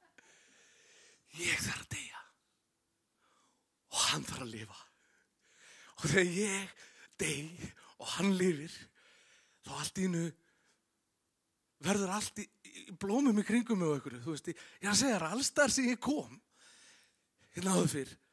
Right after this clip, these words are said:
það var bara myrkur sem kom með mér. Lítil börn, þau grétu í návist minni.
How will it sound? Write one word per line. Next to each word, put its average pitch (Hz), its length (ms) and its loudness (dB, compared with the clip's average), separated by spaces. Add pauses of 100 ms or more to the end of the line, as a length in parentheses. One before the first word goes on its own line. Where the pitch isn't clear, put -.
það 175 120 -2
var 190 120 2
bara 190 160 6
myrkur 277 440 4
sem 214 140 2
kom 247 160 6
með 320 180 0
mér. - 160 -16 (460)
Lítil 294 480 2
börn, 370 300 -4
þau 285 180 -2
grétu 349 420 -2 (640)
í 269 80 0
návist 330 380 4
minni. 226 180 -10